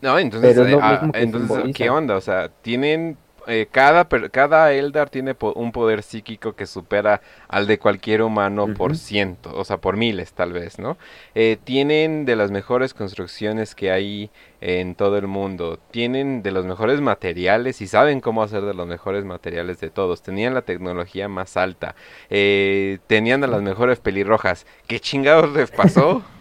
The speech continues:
Speaker 2: Pues todo fue, eh, si retoman el capítulo anterior, ya hablamos un poco de la caída de los Eldar, pero todos estos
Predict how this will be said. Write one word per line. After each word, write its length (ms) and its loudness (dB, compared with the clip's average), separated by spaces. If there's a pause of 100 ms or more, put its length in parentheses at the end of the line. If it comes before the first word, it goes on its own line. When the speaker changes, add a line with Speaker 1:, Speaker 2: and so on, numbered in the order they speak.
(1300)
Speaker 2:
Pues 520 10
todo 260 8
fue, 520 4
eh, 680 4 (140)
si 100 -4
retoman 400 4
el 80 2
capítulo 380 2
anterior, 400 2
ya 80 8
hablamos 320 2
un 80 -8
poco 200 2
de 60 8
la 160 2
caída 220 4
de 80 2
los 180 -4
Eldar, 400 2 (720)
pero 300 10
todos 240 6
estos 360 2